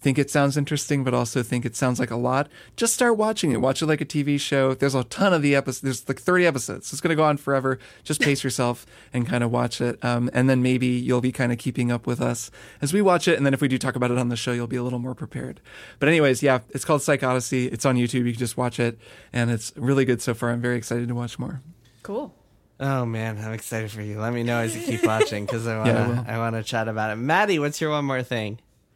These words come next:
Speaker 2: Uh, mine is a game that is called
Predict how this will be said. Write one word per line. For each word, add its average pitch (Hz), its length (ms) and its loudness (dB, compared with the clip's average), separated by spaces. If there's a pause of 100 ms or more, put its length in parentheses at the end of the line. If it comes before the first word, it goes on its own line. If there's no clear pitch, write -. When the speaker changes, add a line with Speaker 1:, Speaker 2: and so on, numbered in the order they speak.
(500)
Speaker 2:
Uh, 240 160 2
mine 226 300 2
is 320 100 0
a 320 60 0
game 202 580 -4 (220)
that 220 100 -4
is 202 140 -6
called 190 560 -4